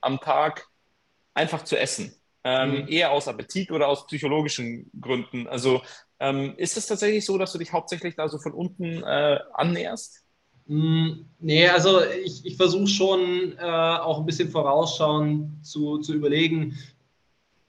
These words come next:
Speaker 2: muss ich jetzt noch was essen? Also zum Beispiel, wenn ich dann vom Wasser komme und merk, oh, jetzt irgendwie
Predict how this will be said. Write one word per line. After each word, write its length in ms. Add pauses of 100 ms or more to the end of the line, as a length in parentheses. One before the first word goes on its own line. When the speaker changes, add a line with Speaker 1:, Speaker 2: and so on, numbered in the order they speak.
Speaker 2:
muss 220
ich 100
jetzt 180
noch 120
was 180
essen? 320
Also 220
zum 140
Beispiel, 240
wenn 80
ich 80
dann 160
vom 140
Wasser 260
komme 200
und 80
merk, 380
oh, 100
jetzt 480 (180)
irgendwie 720